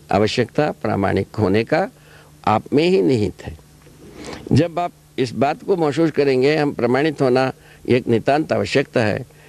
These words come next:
इसी से हम निरंतर सुखी हो पाऊंगा, ये बात यदि समझ में आता है, आप कहाँ चुप रहोगे, आप भी प्रमाणित होंगे ही होंगे। इस ढंग से क्या हुआ, पहले हम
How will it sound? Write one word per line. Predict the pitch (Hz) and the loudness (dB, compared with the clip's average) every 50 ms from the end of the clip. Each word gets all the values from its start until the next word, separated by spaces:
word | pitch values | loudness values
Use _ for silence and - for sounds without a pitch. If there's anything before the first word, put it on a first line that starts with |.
| - - - | -16 -4 0
इसी | - 127 123 160 180 165 | 0 2 2 2 2 2
से | 139 175 170 160 156 | 2 2 2 2 2
हम | 139 135 - - - - - - - - - | 2 0 -2 -4 -8 -16 -20 -20 -6 0 0
निरंतर | 113 127 135 143 143 - - 127 117 | 2 2 2 2 0 0 0 -2 0
सुखी | - 113 95 - 139 | 0 -2 0 2 2
हो | 135 113 98 95 | 2 4 2 2
पाऊंगा, | - - 131 127 110 104 92 92 - - - - - - - - - | 2 0 0 0 -2 -4 -4 -4 -6 -6 -10 -16 -20 -20 -8 0 2
ये | 123 135 123 | 2 2 2
बात | 104 110 113 120 - - | 2 0 0 0 0 0
यदि | 113 110 107 104 - - - | 0 0 0 -2 -2 -4 -8
समझ | - - 107 98 98 | -4 0 2 2 4
में | 110 - 156 135 | 4 4 2 2
आता | 95 - - - 90 | 0 -2 -2 -2 -2
है, | 87 87 - 95 - - - - - - - - | -2 -2 -4 -6 -10 -16 -20 -20 -20 -10 -4 0
आप | 120 123 127 - | 0 0 0 -2
कहाँ | - 143 147 135 131 - - - - | -4 -2 -2 -2 -2 -4 -8 -8 -6
चुप | - 113 - - | -6 -4 -2 -2
रहोगे, | 90 90 - 92 82 - 95 92 - - - - | -2 -2 -2 -4 -6 -8 -12 -14 -16 -18 -4 -2
आप | - 101 92 - - | -2 -2 -2 -4 -6
भी | 90 80 - - - - - - - - - | -8 -8 -8 -8 -12 -12 -14 -14 -12 -14 -10
प्रमाणित | - - 92 95 95 92 92 101 - - | -2 0 0 2 2 2 0 0 0 0
होंगे | 113 107 120 135 151 | 0 0 2 2 2
ही | 175 160 | 2 2
होंगे। | 165 185 247 247 240 254 - - - - - - - - - - - - - - - - - - | 2 2 2 0 -2 -4 -4 -10 -18 -20 -20 -20 -20 -20 -20 -18 -18 -18 -18 -20 -20 -4 -2 0
इस | 117 107 - | 0 0 0
ढंग | 147 160 165 147 | -2 -2 -2 -2
से | 170 175 | -4 -6
क्या | - - 165 160 | -2 -2 0 0
हुआ, | 165 160 165 185 - 277 269 - _ _ - - - - - - | 2 2 2 2 0 -2 -4 -12 _ _ -20 -20 -20 -12 -2 0
पहले | 117 127 135 151 165 175 | 2 2 4 4 2 2
हम | 180 185 202 220 196 | 2 0 0 -2 -6